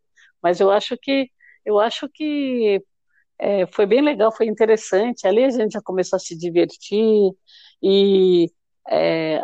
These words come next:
o pessoal se entrosando e, e teve essa dinâmica das duas casas. Então, pra gente que tava assistindo, você fica s-, com um olho num lugar, o outro olho no outro, escutando as conversas e interagindo, quem vai interagir com quem.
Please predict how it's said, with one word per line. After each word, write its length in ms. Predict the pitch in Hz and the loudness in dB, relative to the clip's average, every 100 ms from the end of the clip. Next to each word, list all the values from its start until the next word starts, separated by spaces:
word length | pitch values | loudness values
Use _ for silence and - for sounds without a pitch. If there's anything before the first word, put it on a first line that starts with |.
| - | -4
o 80 | 165 | -2
pessoal 340 | 190 - 185 | -2 -2 -4
se 160 | - 185 | -4 -10
entrosando 680 | 170 165 143 175 220 196 | -4 -2 0 2 2 2
e, 300 | 185 - 190 | 0 0 -4
e 20 | 190 - | -6 -2
teve 200 | 214 220 | 0 0
essa 220 | 214 202 | 0 0
dinâmica 520 | 185 185 180 175 - | 0 -2 -4 -4 -4
das 220 | 165 160 | -2 -4
duas 300 | 165 202 - | 0 0 -2
casas. 380 | - 196 202 165 165 | -12 -8 -8 -4 -6
Então, 260 | 170 202 - _ _ _ _ | 0 -2 -2 _ _ _ _
pra 220 | - 220 | -2 -2
gente 380 | 180 202 285 - | 0 0 0 -2
que 120 | - | -6
tava 220 | 185 180 170 | -2 -2 -2
assistindo, 520 | - - 233 247 208 | -6 -8 -4 -4 -2
você 260 | 190 185 208 | -2 -4 -6
fica 300 | - 233 247 | -6 -6 -6
s-, 220 | - _ _ _ _ | -8 _ _ _ _
com 120 | - | -4
um 160 | 233 233 | -2 2
olho 240 | 254 269 | 2 2
num 380 | 254 233 226 220 | 0 -2 -2 -2
lugar, 400 | 202 165 208 240 | -2 0 0 0
o 40 | 226 | 0
outro 260 | 214 214 | -2 2
olho 240 | 220 214 208 | 2 2 2
no 120 | 180 | 2
outro, 320 | 185 220 208 | 4 2 -2
escutando 460 | - - - 220 220 | -14 -16 -4 -2 -2
as 100 | - | -6
conversas 800 | - 170 151 180 202 190 180 175 | -10 -10 0 2 2 0 -6 -2
e 100 | 185 | 0
interagindo, 960 | 190 190 196 185 165 - 214 202 175 - _ _ _ | 0 0 2 2 0 -4 -8 -4 -6 -8 _ _ _
quem 160 | 214 | -2
vai 160 | 202 196 | 2 0
interagir 460 | 196 190 185 175 180 | 0 2 2 0 -8
com 180 | 180 170 | -10 -10
quem. 440 | _ 196 202 175 | _ -2 -2 -4